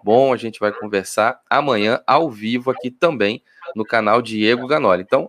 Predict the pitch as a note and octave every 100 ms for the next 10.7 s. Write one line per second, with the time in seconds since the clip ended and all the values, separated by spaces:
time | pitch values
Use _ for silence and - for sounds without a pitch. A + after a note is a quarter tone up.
0 | - F#3 D3+ - C#3 C3 A2+ A2+ A#2+ -
1 | _ - - _ - G2 - A2 G2+ G2+
2 | - - F2 - A#2+ B2+ A#2+ G#2 G2+ G2+
3 | - G2 G2 - G2 - A#2+ B2 B2 _
4 | _ A2 - A2+ G#2 G2+ G#2 - F2+ G2
5 | A#2+ - _ _ _ - B2+ A#2 G2+ G#2
6 | A2+ - B2 B2+ - _ _ C3 C3+ G2+
7 | G#2 B2 - _ _ _ _ _ _ _
8 | - - A#2+ G2+ G2+ A2+ - - F#2+ F#2+
9 | F2+ F2+ F#2 - A2 - A2 - G#2+ A2+
10 | A2 A2 G2+ G2 A#2+ - -